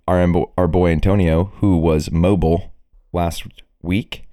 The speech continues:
was, uh, racing a real race car around a real racetrack. So you wanna tell us about that,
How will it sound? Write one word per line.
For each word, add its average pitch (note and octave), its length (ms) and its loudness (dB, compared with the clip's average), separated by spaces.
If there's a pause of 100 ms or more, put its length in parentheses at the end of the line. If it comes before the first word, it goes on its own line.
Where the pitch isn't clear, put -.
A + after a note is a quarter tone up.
(680)
was, D#2+ 360 0
uh, D2+ 180 0
racing F#2 400 -2
a E2+ 60 2
real A2 220 0
race A#2 260 -2
car D2+ 240 -2
around D#2 280 -2
a - 20 -8
real F2+ 200 2
racetrack. G2+ 560 -2
So - 140 -6
you F#2+ 60 -2
wanna G2+ 160 0
tell G#2+ 160 2
us A#2 80 -4
about B2+ 220 -2
that, C3 220 -2